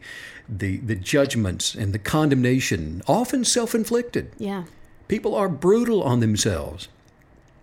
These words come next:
Speaker 1: And usually they'll carry something that maybe a parent said to them that was negative from childhood. The parent could even be long gone by now, but you're still carrying those, those words of condemnation with you, and they're,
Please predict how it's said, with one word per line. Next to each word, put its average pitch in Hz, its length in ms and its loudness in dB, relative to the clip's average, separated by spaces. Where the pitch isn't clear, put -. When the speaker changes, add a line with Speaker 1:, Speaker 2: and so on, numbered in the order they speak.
Speaker 1:
And 175 100 4
usually 175 260 6
they'll 165 140 4
carry 175 500 2
something 175 480 2
that 156 180 4
maybe 156 240 2
a 143 40 4
parent 190 460 -2
said 104 240 2
to 95 60 2
them 82 220 -2
that 110 100 -4
was 107 120 -2
negative 135 460 4
from 104 240 0
childhood. 101 720 0
The 143 80 -4
parent 165 380 0
could 151 100 2
even 143 220 2
be 127 140 2
long 135 340 0
gone 147 260 0
by 85 160 -4
now, 78 400 -12
but - 120 -4
you're 147 100 4
still 170 200 4
carrying 165 600 4
those, 120 320 4
those 120 220 -2
words 165 580 2
of 123 240 -2
condemnation 131 800 2
with 113 200 4
you, 80 360 -4
and 123 180 -2
they're, 117 260 -2